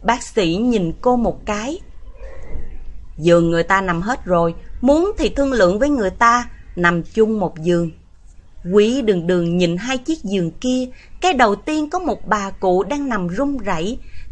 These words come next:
cái kia thì có một người đàn ông mập mạp. Cô cười khổ một tiếng, tỏ vẻ mình ngồi bên ngoài cũng được. Bác sĩ coi như hảo tâm, cho cô một cái chăn để lót bên dưới.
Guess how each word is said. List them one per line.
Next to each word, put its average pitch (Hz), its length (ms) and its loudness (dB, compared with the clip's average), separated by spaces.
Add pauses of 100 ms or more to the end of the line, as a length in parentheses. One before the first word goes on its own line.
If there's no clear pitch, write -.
cái 269 140 0
kia 226 480 2
thì 220 100 0
có - 140 -2
một 277 280 -2
người 196 200 0
đàn 180 200 -2
ông 269 260 -2
mập 208 140 -2 (100)
mạp. 180 260 -2 (460)
Cô 214 220 2
cười 190 180 2
khổ 175 380 0
một 254 260 -2 (140)
tiếng, 277 260 0 (300)
tỏ 226 200 2
vẻ 226 220 0
mình 233 340 0
ngồi 190 200 2
bên 277 220 -2
ngoài 202 340 -2
cũng 214 280 -2
được. 190 220 2 (500)
Bác 247 180 -2
sĩ 185 520 0
coi 220 220 0
như 214 200 -2
hảo 202 320 -6
tâm, 254 360 -4 (320)
cho 226 120 2
cô 220 260 2
một 196 260 -4
cái 277 140 -4 (100)
chăn 254 340 -2
để 175 140 2
lót 220 320 -4 (100)
bên 233 240 -2
dưới. 226 380 -4